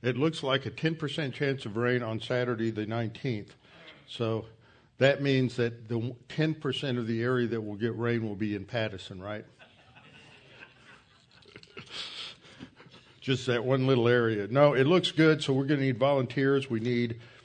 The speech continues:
uh, we need grills. We need people to man the grills. We need cooks. We need others, and it's gonna be fun. There's gonna be lots of activities for the kids.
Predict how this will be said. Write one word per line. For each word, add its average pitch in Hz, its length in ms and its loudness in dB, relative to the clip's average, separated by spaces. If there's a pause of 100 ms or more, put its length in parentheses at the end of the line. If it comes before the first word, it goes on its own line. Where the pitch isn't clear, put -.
(320)
uh, 107 340 -2
we 120 120 -4
need 110 200 0
grills. 151 380 4
We 120 120 -4
need 117 200 -4
people 131 300 -4
to 110 60 -6
man 135 280 0
the 131 60 -2
grills. 123 400 0
We 113 100 -4
need 110 220 -8
cooks. 117 360 -2
We 113 80 -4
need 107 220 -4 (120)
others, 113 420 -4
and 104 200 -8
it's 117 200 -4
gonna 117 160 -4
be 110 100 -2
fun. 113 300 -4
There's 107 200 -6
gonna 110 140 -6
be 107 80 -8
lots 110 300 -6
of 113 60 -4
activities 113 540 -2
for 110 140 -10
the 95 80 -10
kids. 131 500 -2